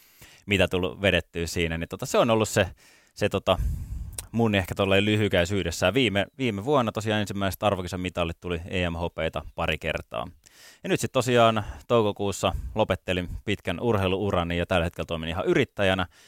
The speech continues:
Pääasiassa käyn siis yrityksessä puhumassa. Et mulla on olympialaisten jälkeen tässä nyt yli seiskyt keikkaa vedettynä, että kyllä sitä harva se päivä tässä pä-, pääsee niin, niin mikrofonin ääreen, niin, niin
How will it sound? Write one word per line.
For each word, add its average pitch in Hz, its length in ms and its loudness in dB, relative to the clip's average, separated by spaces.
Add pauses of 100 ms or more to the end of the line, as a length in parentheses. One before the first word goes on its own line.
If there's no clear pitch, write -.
(220)
Pääasiassa 95 420 4
käyn 104 240 4
siis 101 160 -2
yrityksessä 95 500 -6
puhumassa. 87 720 -4 (260)
Et 90 100 -4
mulla 90 160 0
on 101 40 6
olympialaisten 101 480 2
jälkeen 95 260 4
tässä 92 200 -2
nyt 87 140 -10
yli 98 160 -4
seiskyt - 380 2
keikkaa 87 360 -4
vedettynä, 85 520 -4
että - 220 -10 (460)
kyllä 107 120 -2
sitä 110 120 2
harva 104 220 4
se 101 80 -4
päivä 95 260 -2
tässä 92 200 -2 (160)
pä-, 104 160 4
pääsee 107 360 4
niin, 98 140 0
niin 101 100 -4
mikrofonin 90 540 -2
ääreen, 87 440 2
niin, 85 140 -2
niin 85 120 -4